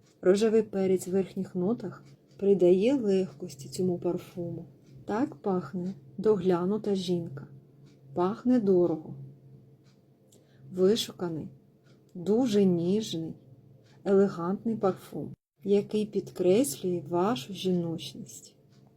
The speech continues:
Відкрийте для себе свою внутрішню елегантність і зачаруйте навколишній світ. Дежавю — це деревний аромат, який буде ідеальним вибором для сучасного чоловіка,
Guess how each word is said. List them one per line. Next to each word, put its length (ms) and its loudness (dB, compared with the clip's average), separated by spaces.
Відкрийте 640 0
для 180 0
себе 340 2
свою 360 2
внутрішню 540 -2
елегантність 960 -4
і 80 -2
зачаруйте 760 0
навколишній 840 -2
світ. 500 -10
Дежавю — 640 8
це 160 8
деревний 420 8
аромат, 640 4
який 240 6
буде 260 8
ідеальним 500 6
вибором 420 8
для 120 6
сучасного 600 0
чоловіка, 640 2